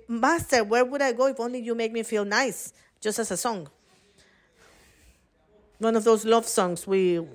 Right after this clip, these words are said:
listen to in the radio. "Where would I go if you, only you make me feel so good or warm, or only you make me cry?" But Peter was living in the pre-modernism,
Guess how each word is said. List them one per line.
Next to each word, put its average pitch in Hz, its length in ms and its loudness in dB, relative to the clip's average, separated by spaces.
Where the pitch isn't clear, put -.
listen 202 420 2
to 196 100 -2
in 190 80 2
the 180 100 2
radio. 214 300 6
"Where 208 200 4
would 240 140 4
I 233 100 2
go 214 140 0
if 214 120 0
you, 208 160 -6
only 220 240 0
you 220 220 -2
make 220 180 -4
me 214 100 -6
feel 214 360 -4
so 214 920 2
good 262 500 6
or 208 460 8
warm, 226 600 4
or 208 140 2
only 226 260 0
you 233 80 -2
make 226 220 0
me 208 160 -4
cry?" 240 400 0
But 208 260 -4
Peter 359 400 4
was 196 220 -2
living 226 160 -2
in 214 80 -4
the 202 80 -2
pre-modernism, 208 1120 0